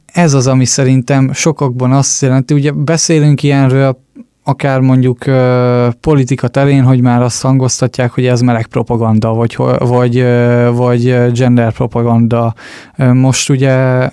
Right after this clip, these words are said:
nagyon aktuális, hogy a napokban az egyik, ö, politikus asszony ledarált egy könyvet, egy gyerekkönyvet, amiben liberális gondolatok, ö,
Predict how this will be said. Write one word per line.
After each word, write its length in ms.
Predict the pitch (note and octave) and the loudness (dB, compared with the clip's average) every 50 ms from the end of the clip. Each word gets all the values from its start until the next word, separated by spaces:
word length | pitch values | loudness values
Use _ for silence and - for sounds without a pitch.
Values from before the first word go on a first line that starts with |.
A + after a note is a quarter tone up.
| - - | -4 -2
nagyon 400 | C#3+ C#3 C#3+ D3+ D3 C#3 C3 B2+ | 0 2 4 4 4 4 4 2
aktuális, 600 | B2 A#2+ - - C3+ B2 A2+ A2+ A2+ A2+ A2 - | 0 -2 -2 -2 0 0 0 0 0 -2 -2 -2
hogy 120 | - B2+ | 0 0
a 60 | B2 A#2+ | 2 2
napokban 640 | B2 B2+ B2 - C3+ A#2+ A#2 A#2+ B2 A#2+ A#2+ A#2 - - - - - - _ | 2 0 -2 -2 -4 -4 -2 -2 0 0 0 0 -2 -6 -14 -20 -20 -20 _
az 160 | - C3+ A2+ | -4 -2 0
egyik, 600 | B2 A#2+ A#2+ A#2+ A2+ A#2 B2+ B2 A#2+ A#2+ - - - | 0 0 0 -2 -4 -2 -2 -2 -2 -2 -4 -4 -2
ö, 380 | B2+ B2 A#2+ A#2+ B2 B2 B2 A#2+ A#2 A2 - _ _ _ _ _ _ _ - - - - - | 0 0 0 0 2 2 2 2 0 -2 -4 _ _ _ _ _ _ _ -16 -14 -14 -16 -6
politikus 640 | - - B2 A#2+ A#2+ A#2 - A2+ - - A#2+ - - | -4 -2 0 0 0 -2 -4 -6 -4 -4 -4 -4 -2
asszony 600 | B2+ A#2 - - - - B2 A#2+ A#2 A#2 A2+ A#2 | -4 -2 -2 -4 -4 -2 0 2 2 2 2 2
ledarált 560 | A#2+ A#2+ A2+ A#2 A2+ A#2 A2+ A2+ G#2+ G#2+ - | 0 0 0 0 -2 0 0 -2 -2 -2 -2
egy 160 | A#2 A2 - - | -4 -4 -4 -4
könyvet, 540 | - B2+ B2+ B2+ B2 B2+ D3 D#3+ D3+ - | -4 -2 0 0 2 2 0 0 -2 -2
egy 160 | C#3 C3 A#2 A#2 | -2 -2 -2 0
gyerekkönyvet, 800 | A#2 B2 A#2 A2+ A2 - - C#3+ C3+ C#3 C#3 C#3+ D3+ D3+ - | -2 -2 -2 -2 -2 -4 -4 -2 0 2 2 2 0 0 -2
amiben 540 | - C3 B2+ B2+ B2 B2 B2+ B2+ B2+ B2+ A#2+ - - - - - - - _ _ _ _ | -2 0 0 0 0 0 0 0 0 0 0 -4 -10 -20 -20 -20 -20 -20 _ _ _ _
liberális 800 | - B2 C#3 D#3 C#3+ D3 C3+ C3+ C3+ C3 B2+ B2 B2+ B2+ A#2 B2 | -2 2 2 2 2 2 2 2 0 0 0 0 0 0 2 2
gondolatok, 760 | C3 C3+ C3+ C3+ C3 C3 B2 B2 A#2+ A#2+ - B2 A#2 - - | 2 2 2 2 2 2 0 0 -2 -2 -2 -4 -4 -2 -2
ö, 100 | C3 - | -2 -2